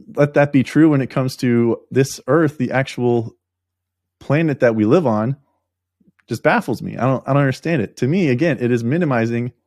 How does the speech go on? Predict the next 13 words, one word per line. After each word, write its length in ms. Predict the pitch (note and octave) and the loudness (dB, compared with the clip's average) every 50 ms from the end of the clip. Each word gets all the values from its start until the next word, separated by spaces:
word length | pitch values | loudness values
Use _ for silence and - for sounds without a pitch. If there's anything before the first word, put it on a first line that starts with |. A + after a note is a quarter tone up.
| _ _ _ _ _ _ _ _ - | _ _ _ _ _ _ _ _ -6
God 300 | G#2 A#2 B2 C#3 D#3 C#3+ | 0 2 2 4 4 2
and 100 | A#2+ A#2 | 0 0
his 140 | A#2 C3 A#2 | -2 -4 -6
power 320 | - - C3+ D3 D#3+ C3 A2 | -6 -4 -2 0 0 0 0
and 120 | A2 A2+ | 0 0
his 160 | C3 B2+ A#2 | -2 -2 -2
wonder 320 | A2+ A2+ C#3+ D3 B2 A#2 F#2+ | -2 -2 -2 -2 -2 -2 -4
and 140 | A2+ G#2+ | -2 -2
his 160 | B2 C3 B2 A#2 | -2 -2 -2 -4
might 260 | A#2+ C3+ D3+ C3 G#2 | -2 -2 -2 -2 -2
and 120 | G#2+ A2 | -4 -4
his 180 | A#2+ C3 B2 - | -4 -4 -6 -4
sovereignty. 560 | - C3 D3+ D#3 C#3 A2+ - - - D3 - | -4 -2 -2 -2 -2 -4 -6 -8 -12 -14 -16